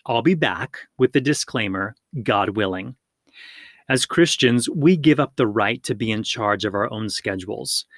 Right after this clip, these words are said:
And any and all plans we make have to have an addendum attached in which we say,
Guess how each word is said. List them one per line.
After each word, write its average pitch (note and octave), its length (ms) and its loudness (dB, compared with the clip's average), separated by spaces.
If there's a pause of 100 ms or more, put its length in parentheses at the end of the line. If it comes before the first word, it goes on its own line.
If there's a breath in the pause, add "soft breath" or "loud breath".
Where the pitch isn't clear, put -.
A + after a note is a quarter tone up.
(340 loud breath)
And C3+ 220 0
any E3 240 4
and C3+ 100 4
all B2+ 140 4
plans C3+ 460 0
we A#2+ 100 -2
make G#2+ 260 -2
have E3 400 -4
to D3+ 160 -2
have A2 260 -2
an A2+ 140 -2
addendum A2 400 -2
attached G2+ 540 -6
in B2 100 0
which B2+ 240 0
we D3 80 -2
say, G2 420 -4